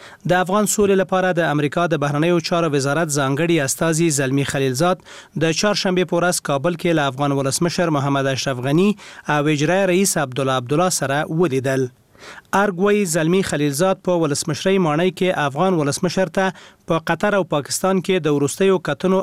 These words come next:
او بحثونو په اړه معلومات ورکړل. د ولسمشر ویاند صدیق صدیقي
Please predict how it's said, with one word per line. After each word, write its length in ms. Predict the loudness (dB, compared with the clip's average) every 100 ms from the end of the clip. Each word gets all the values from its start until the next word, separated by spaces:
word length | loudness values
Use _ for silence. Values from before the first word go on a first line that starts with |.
| 0
او 20 | -2
بحثونو 460 | -2 -2 0 0 0
په 120 | -2 -2
اړه 280 | 0 0 0 2
معلومات 440 | 2 2 0 -2
ورکړل. 420 | -4 -2 -2 -2 -4 _ _ -20 -10 -4 0
د 100 | 0
ولسمشر 480 | 0 0 -2 -2 0
ویاند 340 | 2 2 0
صدیق 320 | 0 0 -2 -2
صدیقي 440 | 0 0 0 0